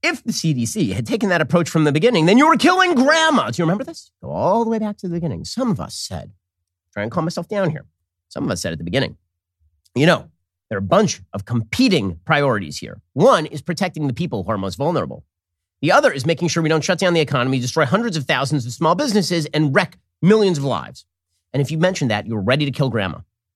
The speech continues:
was all about murdering grandma. If you said that protecting people who are eighty should be the priority, and that you don't shut down all of society to protect the people who are eighty,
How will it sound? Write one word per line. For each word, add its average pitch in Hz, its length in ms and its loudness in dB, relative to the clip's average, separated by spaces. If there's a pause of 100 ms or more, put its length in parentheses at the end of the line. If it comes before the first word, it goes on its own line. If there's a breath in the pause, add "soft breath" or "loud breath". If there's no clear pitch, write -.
(160)
was 120 140 -4
all 127 120 2
about 170 160 4
murdering 160 320 2
grandma. 113 300 0 (580)
If 131 160 -2
you 240 180 4
said - 400 0 (380)
that 147 100 -2
protecting 214 460 0
people 190 280 0
who - 100 0
are 135 140 2
eighty 151 300 -4 (260)
should - 180 0
be 165 100 4
the 165 100 0
priority, 139 520 0 (540)
and - 100 2
that 151 40 2
you 139 80 -2
don't 208 180 4
shut 202 140 2
down 180 180 2
all 160 140 2
of 175 80 0
society 156 420 0
to 87 80 -14
protect 135 260 -6
the - 60 -16
people 156 240 -2
who 143 80 -2
are 131 60 2
eighty, 139 260 -4